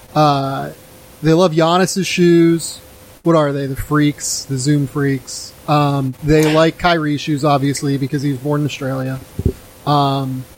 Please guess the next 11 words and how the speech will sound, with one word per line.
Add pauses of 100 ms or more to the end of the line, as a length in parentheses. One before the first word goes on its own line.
the
Jordan
selection
here
is
rough.
Like,
it's
ho-,
it's
hard